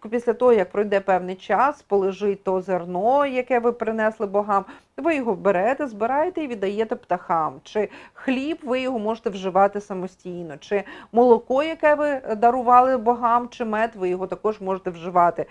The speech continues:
Тобто все, що побувало на вівтарі, воно освячене. Тому його викидати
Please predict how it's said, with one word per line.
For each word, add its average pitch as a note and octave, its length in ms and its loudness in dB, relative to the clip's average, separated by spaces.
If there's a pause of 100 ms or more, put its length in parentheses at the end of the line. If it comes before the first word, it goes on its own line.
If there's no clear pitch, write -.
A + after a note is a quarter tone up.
(240)
Тобто B3+ 280 0
все, E4 260 -2
що D#4 160 -8
побувало B3 600 0
на A#3 180 0
вівтарі, A#3+ 440 -4
воно B3+ 320 -6
освячене. D#3+ 720 -4
Тому A3 240 -8
його B3 180 -2
викидати A3 600 0